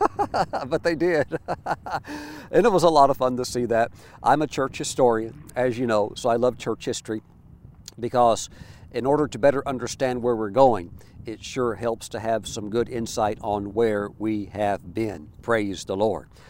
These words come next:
Now, today, I want to talk with you from Psalm eighty-four. I want to speak today in the context of moving forward and never staying stagnant. You never want to get mediocre. You never want to get lazy with your faith. I know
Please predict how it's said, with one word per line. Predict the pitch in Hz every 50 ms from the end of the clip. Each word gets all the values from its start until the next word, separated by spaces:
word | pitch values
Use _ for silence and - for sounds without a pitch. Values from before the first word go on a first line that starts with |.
| - - -
Now, | 123 143 127 90 - -
today, | - 113 131 117 85 - -
I | 110 131
want | 131 139 139 - -
to | 120
talk | - - 135 147 135 - 120
with | 101 - -
you | 107 104 104 90
from | - 131 131 135 117 95 92 98 - - - - -
Psalm | - - - 139 139 135 127 123 120 -
eighty-four. | 127 113 107 104 - - 139 139 131 127 120 127 - - - - - - - - - - -
I | - 226
want | 269 285 262 139
to | -
speak | - - 143 143 139 -
today | - 113 120 120 123 113
in | 98 95
the | 104
context | - - 139 175 175 - - 101 85 - - - - - - - _ _ - - _ - - _ -
of | 120 120 120 120 101 101 - _ _
moving | - 120 123 143 160 165 131 113 101
forward | - - 127 127 120 110 104 98
and | 98 101
never | 107 139 - - 113
staying | - - - 123 113 104 101 98
stagnant. | - - - 120 123 120 110 117 117 - - - - - - - - - - - - - - - -
You | 107 113 117
never | 135 147 131 165
want | 139 131 147 - -
to | - 123
get | 110 127 - -
mediocre. | 117 120 135 123 117 107 117 131 147 - - 151 156 - _ _ - - _ _ _
You | - 113 131 127
never | 135 139 139 131
want | 123 131 139 139 -
to | -
get | 107 104 123 123 -
lazy | 110 123 135 139 123 117 131
with | 123 107 107 95 -
your | 104 95
faith. | - - 151 147 120 98 - - 135
I | 135 135
know | 127 123 143 165 151 110 104 139 143